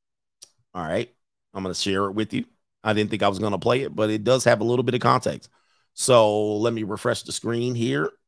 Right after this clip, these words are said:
I don't know who this person is. It's irrelevant. So now, by winter, they gonna be sounding like this woman right here. All right, right around winter and right about ten years later, this is what they gonna be sounding like.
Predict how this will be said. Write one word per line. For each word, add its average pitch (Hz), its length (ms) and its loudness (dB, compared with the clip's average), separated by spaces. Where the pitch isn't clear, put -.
I 185 80 6
don't 220 100 6
know 160 100 4
who 131 100 2
this 101 120 -4
person 110 340 0
is. 98 140 -2
It's 113 140 -4
irrelevant. 101 420 0
So 151 160 2
now, 160 400 4
by 156 180 6
winter, 170 460 2
they 160 140 6
gonna 180 180 6
be 165 80 2
sounding 156 280 4
like 135 180 4
this 147 160 2
woman 107 260 0
right 107 160 4
here. 110 200 0
All 104 80 0
right, 113 60 2
right 123 220 2
around 170 380 4
winter 147 360 2
and 110 200 -2
right 131 180 4
about 147 340 4
ten 151 220 0
years 160 260 0
later, 120 420 0
this 131 160 0
is 139 60 -2
what 143 160 2
they 135 80 0
gonna 135 140 2
be 131 60 -2
sounding 98 320 0
like. 69 220 -16